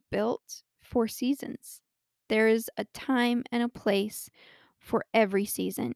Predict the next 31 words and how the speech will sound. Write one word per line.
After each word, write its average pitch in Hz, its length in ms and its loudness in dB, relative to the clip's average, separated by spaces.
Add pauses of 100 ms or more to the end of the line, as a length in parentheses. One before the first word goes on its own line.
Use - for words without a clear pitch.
and 208 160 0
for - 120 -2 (120)
every 214 260 0
purpose - 580 -4
under 202 240 0
the 202 120 -2
heaven. 220 520 -4 (840)
Um, 214 320 2
we're 247 220 4
supposed 262 360 0
to 226 60 -2
bring 214 240 0
forth 220 320 0
our 226 120 0
fruit - 360 -4 (200)
in 285 280 4
our 190 260 -2
season, 214 580 0 (140)
which 214 340 2
means 262 380 2
that 226 120 -6
there's 233 160 2
going 220 140 0
to 214 60 0
be 226 60 -2
times 233 280 0
when 240 140 2
we're 233 140 2 (240)
out 262 240 4 (240)
of 196 260 2 (120)
season, - 520 -6